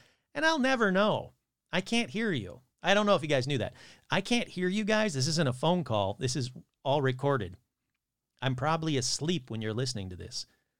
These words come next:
So, uh, yeah, there you have it. Dead Bigfoot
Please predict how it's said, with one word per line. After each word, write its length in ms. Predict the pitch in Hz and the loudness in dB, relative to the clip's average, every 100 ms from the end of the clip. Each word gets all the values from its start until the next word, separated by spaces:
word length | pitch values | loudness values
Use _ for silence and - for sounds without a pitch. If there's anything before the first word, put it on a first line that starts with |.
| _ _ _ | _ _ _
So, 340 | - 208 214 214 | 0 4 6 6
uh, 220 | 208 202 | 4 4
yeah, 300 | 196 285 120 - _ _ _ _ _ | 4 2 2 -4 _ _ _ _ _
there 200 | 131 175 | -2 0
you 160 | 185 170 | 4 4
have 260 | 151 131 | 4 2
it. 220 | 95 - - _ _ _ _ _ _ _ _ _ _ _ _ _ _ _ - | -2 -12 -20 _ _ _ _ _ _ _ _ _ _ _ _ _ _ _ 2
Dead 280 | 175 185 | 4 4
Bigfoot 500 | 170 208 185 214 220 | 4 2 4 2 2